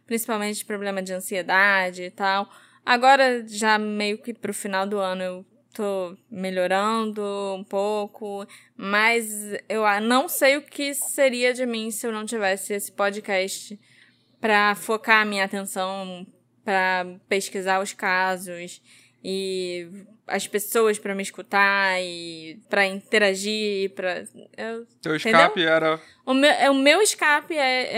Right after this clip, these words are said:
Speaker 1: é esse podcast. Então, realmente, muito obrigada a todos vocês.
Speaker 2: Isso tudo é pra não entrar no episódio.
Speaker 1: Ah, sei lá, pode entrar, tanto faz. Foi uma merda esse ano, mas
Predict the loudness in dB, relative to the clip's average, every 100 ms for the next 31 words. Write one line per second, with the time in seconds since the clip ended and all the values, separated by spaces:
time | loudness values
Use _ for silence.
0 | 0 0 -4 -6 -4 -4 -6 -12 -10 -10
1 | -10 -10 -6 -4 -4 -2 -2 -2 -4 -4
2 | -4 -2 -4 -4 -4 -2 0 -2 -6 -10
3 | _ _ -2 -2 -2 -8 -8 -10 -12 -14
4 | -16 -20 _ _ -12 -10 -2 0 2 2
5 | 4 4 2 2 2 0 0 0 0 -4
6 | -8 -18 _ _ 6 6 6 6 6 4
7 | 2 0 -2 -2 -2 -4 -10 -6 -2 -2
8 | -2 -8 -2 4 6 6 2 4 4 4
9 | 2 -2 -2 -4 -4 -4 -4 -6 -8 -16